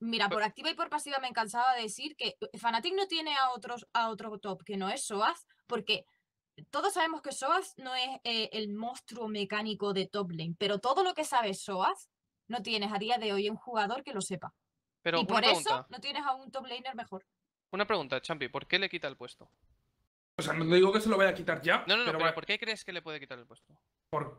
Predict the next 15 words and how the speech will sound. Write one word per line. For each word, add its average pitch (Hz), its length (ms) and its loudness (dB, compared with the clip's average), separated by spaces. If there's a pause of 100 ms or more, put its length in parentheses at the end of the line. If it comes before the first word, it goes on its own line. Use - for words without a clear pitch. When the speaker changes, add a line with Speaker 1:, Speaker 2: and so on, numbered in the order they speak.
Speaker 3:
simplemente 190 480 4
por 208 160 0
trayectoria. 175 480 2
Bwipo 147 440 -2
va 139 100 -2
en 123 40 -6
trayectoria 143 400 0
ascendente 180 460 2
y 240 80 2
Soaz 135 200 -2
va 175 60 0
en 170 60 0
trayectoria 143 400 -2
descendente. 123 500 -4 (460)
Speaker 2:
Pe-, 165 140 -2